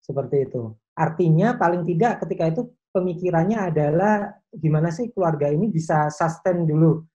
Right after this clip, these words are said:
dari sisi keuangan, kayak gitu. Nah, lalu kemudian, eh, berpikir terus, "Ini usaha apa ya?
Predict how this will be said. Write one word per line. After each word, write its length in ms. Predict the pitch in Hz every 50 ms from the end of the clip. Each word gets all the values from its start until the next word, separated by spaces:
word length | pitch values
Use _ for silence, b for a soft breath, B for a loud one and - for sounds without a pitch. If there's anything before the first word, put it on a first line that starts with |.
| _ _ _
dari 240 | _ 143 139 143 143
sisi 300 | - 170 160 160 170 160
keuangan, 640 | 160 165 160 143 147 147 143 143 139 131 123 117 110 110 110 _ _ _ _ _ _ _ _
kayak 320 | - 135 131 135 135 123
gitu. 320 | 123 120 - 120 110 104 107 - _ _ _ _ _ _ _ _ _ _ _
Nah, 320 | - 139 139 131 120 107 107 _ _ _ _ _ _ _ _ _ _ _ _ _ _ _ _ _ _ _ _ _ _
lalu 200 | - 147 160 233 247
kemudian, 560 | 233 220 202 185 160 185 220 247 240 208 - - - - _ _
eh, 500 | - - 165 175 175 175 175 170 170 170 165 - _ _ _ _ _ _ _ _ _ _
berpikir 560 | 160 160 147 - 202 165 - 226 226 226 202 -
terus, 300 | 208 208 196 - - -
"Ini 160 | 190 254 294
usaha 480 | 294 - 170 147 139 127 123 123 139
apa 180 | 160 - 294 285
ya? 300 | 226 175 139 120 107